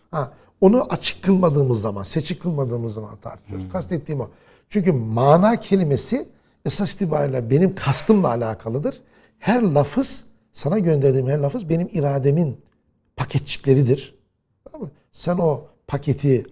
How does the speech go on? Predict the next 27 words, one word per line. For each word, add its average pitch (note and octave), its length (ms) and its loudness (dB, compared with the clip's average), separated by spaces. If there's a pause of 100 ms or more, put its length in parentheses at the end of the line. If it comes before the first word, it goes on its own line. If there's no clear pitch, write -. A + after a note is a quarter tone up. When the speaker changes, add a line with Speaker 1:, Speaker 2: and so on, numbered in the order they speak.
Speaker 1:
alıp D#3 340 0
açarsın D3+ 520 -2 (300)
ve C#3+ 100 0
benim F#3 180 0
oradan C#3 260 -2
kastettiğimi, A#2+ 880 -4
demek C3+ 300 2
istediğimi, A2 580 -8 (240)
manayı A#2+ 580 -2
yakalarsın. A2+ 680 -4 (580)
O F#3+ 100 4
açıdan, E3 500 0
e, C3+ 480 0 (400)
mesela D#3+ 220 0
şu, G#3+ 360 4
şu, - 200 -6
şöyle F#3 300 6
bir A#2 60 -2
şey. A#2+ 260 -2 (220)
Mesela D3+ 200 -4
biz C#3 260 0
bilim D#3+ 240 6
tarihi C#3+ 440 0
dediğimizde, B2 600 -2
bilim D3+ 220 2
felsefe C3 480 -6
dediğimizde A#2+ 600 -4